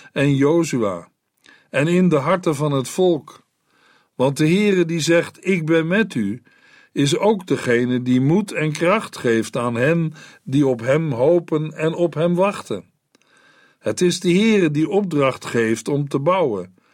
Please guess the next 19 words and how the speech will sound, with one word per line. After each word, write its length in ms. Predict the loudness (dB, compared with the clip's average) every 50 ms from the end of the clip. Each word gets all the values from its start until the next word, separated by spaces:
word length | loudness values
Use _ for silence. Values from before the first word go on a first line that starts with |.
| _ _ _ _ _ _ _ _
maar 220 | -2 0 0 0 2
ook 340 | 2 2 4 2 2 -2 -6
tegen 400 | -4 -2 0 0 0 -2 -4 -4
Zerubabel 880 | -2 0 2 2 2 2 0 0 0 0 0 0 0 -2 -2 -2 -4 -2
zegt, 460 | -4 -4 -6 -6 -8 -14 -20 -20 _ _ _ _ _ _ _
"Houd 480 | -6 -2 2 2 2 2 0 -4 -10 -10
de 180 | -4 0 0 0
moed 400 | 2 2 0 0 -2 -6 -10 -6
erin." 640 | -4 -2 -2 0 2 2 2 2 0 -2 -6 -14 _ _ _ _ _ _ _ _ _ _ _ _ _ _
En 220 | -2 -2 0 0
tegen 360 | 2 2 4 4 2 2 0
Jozua 720 | 0 2 4 4 4 2 2 0 0 2 2 0 0 -2 -4
en 200 | -2 -2 -2 0
alle 260 | 0 2 2 2 4
anderen, 640 | 4 2 2 2 2 2 0 0 -2 -2 -4 -6 -10 _ _ _ _ _ _
"Laat 480 | -4 -2 0 2 2 2 2 0 -2 -4
u 220 | -4 -2 0 2
niet 280 | 2 2 2 2 0 -4
ontmoedigen." 960 | -4 -4 -2 -2 0 2 2 2 2 2 0 -2 -2 -4 -6 -8 -10 -14